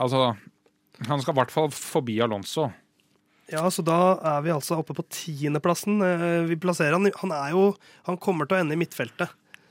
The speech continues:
Speaker 2: Eh, for det er der jeg tror, eh, Alfa Tauri-bilen hører hjemme, og så er Gasly en veldig god sjåfør.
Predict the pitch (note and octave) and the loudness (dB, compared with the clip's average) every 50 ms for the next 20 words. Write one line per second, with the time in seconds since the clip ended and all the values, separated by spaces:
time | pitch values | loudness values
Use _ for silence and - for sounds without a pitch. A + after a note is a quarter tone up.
0 | _ _ _ _ _ D#3 D3+ D3+ D3+ D3 - E3+ D#3+ D#3 D#3 D3+ C#3 C#3 C#3+ D3 | _ _ _ _ _ -6 -4 -4 -4 -4 -2 0 0 0 2 2 2 2 2 0
1 | - - C#3+ C#3 C#3 C#3+ C#3+ C#3 C#3+ C#3+ C#3+ C#3+ C#3+ C#3 C#3 D3 D3 D3 C#3 - | -2 -4 -4 -2 0 0 -2 -2 -2 -4 -4 -4 -4 -6 -10 -10 -8 -8 -8 -6
2 | - D3 - D3+ C3+ C3+ C3+ C3+ C#3 C#3 C#3 C#3+ D3+ D3+ D3+ D3+ D3 C3+ C#3 E3 | -8 -6 -4 -4 -2 -2 -2 -2 -2 -2 -2 0 0 0 0 0 0 0 0 -2
3 | E3 - E3 D3 C#3+ C#3+ C#3+ D3 C#3+ C3+ _ _ - E3 E3 D#3 - - - C#3 | 0 0 0 0 0 0 -2 -2 -4 -6 _ _ -4 -2 -2 -2 -2 -2 -2 -2
4 | C#3 C#3+ C#3+ D3 C#3+ C3+ B2+ C3+ C3 C#3 C#3 - C#3+ - - G3 A#3 | 0 0 0 -2 -2 -2 -4 -4 -2 -2 -2 -2 -2 -2 0 -2 -2